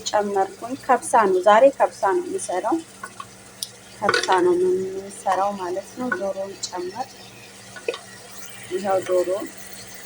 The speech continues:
ጨምሬያለሁ። ከዛን ያስቀድም ያሳየኋችሁን እነዚህን ቅመማ ቅመሞች እንጨምራለን ማለት ነው። ይታያችኋል አይደል ውዶቼ?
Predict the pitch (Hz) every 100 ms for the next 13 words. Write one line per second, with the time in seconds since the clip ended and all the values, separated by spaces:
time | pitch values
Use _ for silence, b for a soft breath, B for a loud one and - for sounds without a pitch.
0 | - - - - - - - - - -
1 | - - - 175 175 170 170 170 180 202
2 | 233 - - - - - - - - -
3 | - - 196 180 214 214 214 196 190 -
4 | 196 208 196 190 190 175 175 175 180 -
5 | - 208 226 185 180 170 - 196 175 -
6 | 185 175 175 170 - 175 175 185 208 -
7 | 165 330 - 339 170 160 160 - 214 208
8 | - 180 - 185 180 185 180 - - -
9 | 190 190 185 254 254 208 175 165